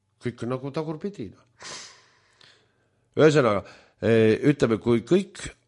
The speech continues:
areng saab alus, alukuse, eh, ütleme, kohanemisega, siis tegelikult need, kes sealt Aafrikast siiapoole tulevad, on ju mitte kohanemisvõimelised olendid,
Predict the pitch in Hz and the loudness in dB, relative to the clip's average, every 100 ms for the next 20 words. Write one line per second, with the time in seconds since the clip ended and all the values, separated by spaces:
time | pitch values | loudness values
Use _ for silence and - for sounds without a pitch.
0 | _ 139 165 117 92 107 95 135 165 170 | _ 4 4 2 -2 -4 2 2 4 0
1 | 139 - - 123 147 175 175 - 147 - | -2 -8 -2 2 4 2 -2 -4 -4 -2
2 | 139 131 127 123 - _ _ 123 113 95 | 0 0 -2 -6 -18 _ _ -2 -2 -2
3 | 117 - 113 107 131 117 80 64 50 - | -4 -4 -2 -2 0 0 0 -4 -12 -16
4 | - - - _ _ _ _ _ _ _ | -18 -20 -20 _ _ _ _ _ _ _
5 | _ - - _ - 107 - 160 151 98 | _ -20 -20 _ -12 -6 0 2 2 0
6 | 80 80 76 113 147 143 101 - 82 127 | -4 -12 -6 -2 0 -2 -6 -8 -4 0
7 | 139 127 107 87 - - 123 101 - 90 | 2 0 -6 -8 -8 -4 -2 -2 -2 -4
8 | 87 104 64 50 - - - _ _ _ | -2 -2 -4 -8 -14 -20 -20 _ _ _
9 | - 104 98 90 104 120 120 - 117 - | -6 -4 -6 -10 -4 -4 -4 -4 -4 -2
10 | 98 107 107 104 98 90 92 92 98 90 | -2 0 -2 -4 -8 -6 -4 -4 -6 -10
11 | 104 113 117 78 62 - - | -6 -2 -2 -2 -8 -18 -20